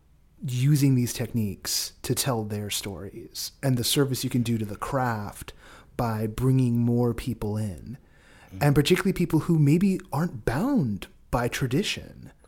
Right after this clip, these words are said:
Speaker 2: Right.
Speaker 1: the way so many people who come through arts education are already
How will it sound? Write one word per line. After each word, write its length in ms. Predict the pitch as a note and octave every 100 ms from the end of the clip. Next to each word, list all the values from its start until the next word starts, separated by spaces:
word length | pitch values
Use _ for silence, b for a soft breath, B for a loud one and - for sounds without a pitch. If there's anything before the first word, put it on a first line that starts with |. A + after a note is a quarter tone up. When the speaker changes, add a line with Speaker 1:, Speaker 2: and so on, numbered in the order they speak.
| -
Speaker 2:
Right. 420 | A#2 G#2 F2+ G2+
Speaker 1:
the 100 | C3+
way 640 | B2+ B2+ B2+ A#2+ A#2 A2+ A2
so 360 | - - D3
many 220 | C#3+ C3+
people 380 | B2+ C#3 C3 B2
who 160 | A#2 A#2
come 440 | - - C#3 B2+
through 460 | A#2+ - C3 C3+ B2+
arts 240 | A2+ A2
education 640 | A#2+ A2 - - G3 - A2+
are 140 | G#2+
already 440 | A#2 B2 B2+ A#2